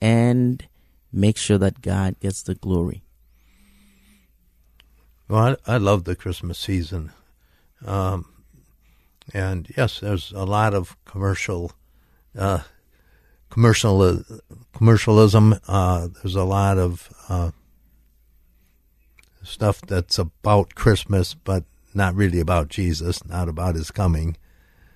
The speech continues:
Speaker 2: Uh, but that, that's true of just about all, every week and every month of the year. <laughs> So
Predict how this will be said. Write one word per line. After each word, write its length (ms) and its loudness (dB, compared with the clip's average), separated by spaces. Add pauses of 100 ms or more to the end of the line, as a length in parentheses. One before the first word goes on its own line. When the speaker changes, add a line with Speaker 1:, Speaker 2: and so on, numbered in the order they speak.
(320)
Speaker 2:
Uh, 400 2 (2250)
but 180 0
that, 260 4 (320)
that's 220 2
true 300 6
of 180 0 (120)
just 240 -4
about 300 0
all, 460 2
every 360 -2 (500)
week 340 2
and 120 0
every 180 0
month 320 2
of 140 -8
the 80 -6
year. 440 6
<laughs> 20 2
So 280 6